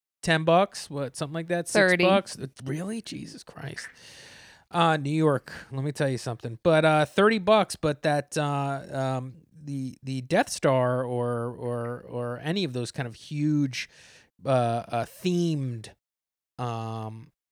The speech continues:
Speaker 2: Yeah, what are you
Speaker 1: what, what
Speaker 2: trying
Speaker 1: are they
Speaker 2: to say,
Speaker 1: called? What are they
Speaker 2: babe? <laughs>
Speaker 1: called?
Speaker 2: What are
Speaker 1: Lego,
Speaker 2: you trying
Speaker 1: Lego
Speaker 2: to
Speaker 1: sets?
Speaker 2: say?
Speaker 1: Lego
Speaker 2: Yes.
Speaker 1: sets? That thing costs, like, three hundred fifty dollars.
Speaker 2: Yeah, that's a shame. There's too many Legos. Like, enough Legos have been made.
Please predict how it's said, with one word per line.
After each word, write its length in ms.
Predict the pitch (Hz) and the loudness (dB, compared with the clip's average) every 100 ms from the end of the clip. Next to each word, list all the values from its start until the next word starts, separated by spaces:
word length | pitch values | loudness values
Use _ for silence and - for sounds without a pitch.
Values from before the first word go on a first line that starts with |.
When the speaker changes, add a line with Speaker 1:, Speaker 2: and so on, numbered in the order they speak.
| - | -6
Speaker 2:
Yeah, 160 | 302 262 | -2 4
what 100 | 370 | 6
are 40 | |
you 20 | |
Speaker 1:
what, 60 | 403 | 6
what 20 | |
Speaker 2:
trying 140 | 415 381 | 8 8
Speaker 1:
are 20 | |
they 80 | 247 | 8
Speaker 2:
to 40 | |
say, 80 | 254 | 10
Speaker 1:
called? 200 | 254 190 | 10 10
What 80 | 208 | 6
are 40 | 233 | 8
they 60 | 202 | 8
Speaker 2:
babe? 80 | |
<laughs> 60 | 277 | 10
Speaker 1:
called? 160 | 269 185 | 6 10
Speaker 2:
What 80 | |
are 40 | - | 10
Speaker 1:
Lego, 140 | 180 208 220 | 12 10 10
Speaker 2:
you 40 | |
trying 80 | 170 | 10
Speaker 1:
Lego 280 | 170 294 233 | 8 10 8
Speaker 2:
to 80 | 214 | 8
Speaker 1:
sets? 300 | 269 220 233 | 6 8 6
Speaker 2:
say? 120 | 208 | 8
Speaker 1:
Lego 180 | 185 233 | 6 8
Speaker 2:
Yes. 180 | 247 254 | 8 6
Speaker 1:
sets? 100 | 233 | 4
That 120 | 208 | 0
thing 120 | 240 | -2
costs, 240 | 214 185 - | -2 -2 0
like, 140 | 127 | -4
three 180 | - 131 | -2 -4
hundred 260 | 131 113 - | -2 -4 -10
fifty 380 | - 123 - | -8 -6 -4
dollars. 240 | 117 113 113 | -4 -2 2
Speaker 2:
Yeah, 160 | 269 | 4
that's 300 | 240 359 427 | 6 4 2
a 120 | 508 480 | 2 2
shame. 560 | - 240 208 175 175 - | 2 2 2 0 -4 0
There's 440 | 208 277 330 - 262 | 8 8 8 0 -10
too 160 | - 302 | -6 -2
many 260 | 339 339 | 0 0
Legos. 720 | 302 202 226 226 170 87 - - | 0 2 2 4 2 0 -6 2
Like, 200 | 208 208 | 2 4
enough 400 | 208 208 240 285 | 2 4 4 2
Legos 480 | 226 240 233 233 196 | 2 4 4 4 2
have 220 | 233 196 | 2 2
been 220 | 190 190 180 | 4 2 2
made. 380 | 175 196 226 | 2 2 0